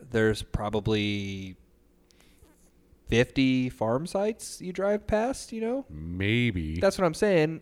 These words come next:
Speaker 1: And
Speaker 2: Right.
Speaker 1: there's families, they're, they aren't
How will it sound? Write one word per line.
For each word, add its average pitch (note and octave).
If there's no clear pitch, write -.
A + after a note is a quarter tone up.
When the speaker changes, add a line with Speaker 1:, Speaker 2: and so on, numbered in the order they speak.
Speaker 1:
And C#3
Speaker 2:
Right. E2
Speaker 1:
there's C3+
families, B2
they're, B2
they C3
aren't D3+